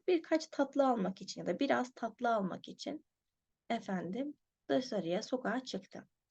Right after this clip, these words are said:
Mine dükkan, dükkandan. Hangi dükkan? El mevcud, mevcut olan dükkandan, var olan dükkandan.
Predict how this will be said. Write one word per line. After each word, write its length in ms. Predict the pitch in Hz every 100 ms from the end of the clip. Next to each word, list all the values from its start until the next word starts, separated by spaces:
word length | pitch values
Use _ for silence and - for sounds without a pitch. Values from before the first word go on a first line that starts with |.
| _ _ _
Mine 400 | 233 277 262 196
dükkan, 640 | 190 - - 185 170 240 220
dükkandan. 720 | 202 - 170 151 156 185 262
Hangi 360 | 262 277 233
dükkan? 460 | 190 185 180 165 226
El 120 | 214 208
mevcud, 720 | 185 175 170 175 220 269 - - _ _ _ _
mevcut 440 | 180 175 165 - -
olan 220 | 254 254
dükkandan, 760 | 254 - 247 240 233 240 220
var 240 | 175 170 208
olan 360 | 233 247 247
dükkandan. 720 | 247 254 254 240 240 247 254